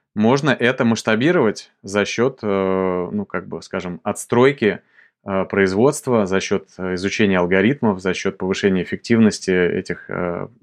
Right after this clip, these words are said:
скажем, роликов и за счет, э, ну, скажем, монетизации, изучением того, как это можно делать. Ну и, собственно, итог.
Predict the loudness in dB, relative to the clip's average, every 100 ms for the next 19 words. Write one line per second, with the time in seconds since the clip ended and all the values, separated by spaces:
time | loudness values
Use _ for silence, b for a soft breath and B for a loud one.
0 | _ -20 -20 _ -4 -2 2 4 4 2
1 | -4 -10 _ B B B -6 0 0 2
2 | -2 -2 -6 -4 -4 -4 -6 -10 -8 -6
3 | -2 0 0 0 2 0 -2 -4 -6 -6
4 | -12 B B B _ _ -2 0 2 2
5 | 2 2 -2 -2 0 0 0 -2 -6 -6
6 | -16 -20 _ _ -12 -10 -10 -14 -18 _
7 | -14 -2 -2 -2 -6 _ _ _ _ _
8 | _ 0 2 2 0 2 4 4 2